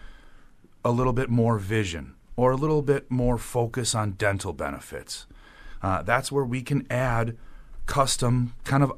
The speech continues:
an a la carte approach to some of these personalized benefits. So if you'd like to add dental, if you'd like to add vision, that's very, very common to add to a Medicare supplement strategy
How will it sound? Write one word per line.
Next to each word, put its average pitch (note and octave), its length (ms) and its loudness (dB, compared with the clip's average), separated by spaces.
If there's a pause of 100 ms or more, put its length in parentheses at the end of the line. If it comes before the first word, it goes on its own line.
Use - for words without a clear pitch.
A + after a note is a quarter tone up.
an B2 160 6
a B2 160 6
la B2 80 2
carte A#2 480 4
approach A#2 600 2 (300)
to B2 140 0
some A#2+ 200 4
of A2+ 60 2
these A#2+ 160 0
personalized G#2+ 720 0
benefits. D3+ 580 2 (600)
So C#3 380 2 (260)
if C#3 180 4
you'd C3 120 -2
like C#3 180 2
to - 160 -2
add A2+ 240 2
dental, A#2+ 500 2
if A2 140 -4
you'd B2 120 -2
like C#3 160 2
to - 140 0
add B2+ 220 2
vision, G#2+ 540 0 (380)
that's A2 180 -2
very, C3 360 2
very B2+ 240 0
common B2 540 4
to B2+ 200 -4
add C3 340 0
to B2 180 2
a A2+ 40 6
Medicare A2+ 460 0
supplement C3 500 2
strategy C#3 680 -2